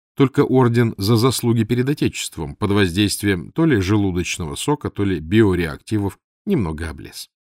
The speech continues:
Врач предложил сделать обезьяне полостную операцию, чтобы извлечь бригет,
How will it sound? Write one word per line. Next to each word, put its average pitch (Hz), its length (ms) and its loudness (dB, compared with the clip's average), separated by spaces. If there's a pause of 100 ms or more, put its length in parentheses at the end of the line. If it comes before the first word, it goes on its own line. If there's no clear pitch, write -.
(680)
Врач 156 420 4
предложил 131 500 6
сделать 117 400 4
обезьяне 110 560 2
полостную 127 580 2
операцию, 156 560 0
чтобы 98 340 0
извлечь 92 500 0
бригет, 113 480 -2